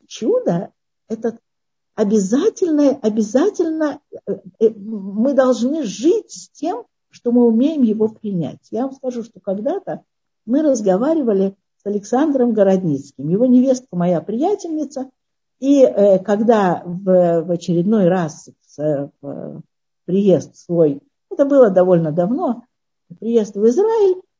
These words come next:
э, я уже не помню, то ли они приходили к нам, то ли мы приходили к ним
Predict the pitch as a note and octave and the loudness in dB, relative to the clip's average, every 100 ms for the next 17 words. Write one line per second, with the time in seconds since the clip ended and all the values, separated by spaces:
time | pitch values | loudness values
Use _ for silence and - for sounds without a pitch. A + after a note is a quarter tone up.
0 | - G#3+ A3 G#3+ G#3+ G3 F#3+ G#3 G#3 D4+ | -4 2 4 4 2 0 -2 -4 -2 -2
1 | F#4 E4+ D#4 D4+ B3+ F#3 F#3+ F#3+ F#3 G3+ | 0 -4 -4 -2 -2 -2 -2 0 0 -2
2 | F#3+ F#3 F3+ F#3 F3 - G4 D4+ G3 F#3+ | -4 -2 0 0 -2 -4 -8 -6 -4 -2
3 | G3+ G3+ F#3+ F#3+ F#3+ G#3+ A3 - A4 | -4 -4 -8 -6 -4 -4 -6 -12 -20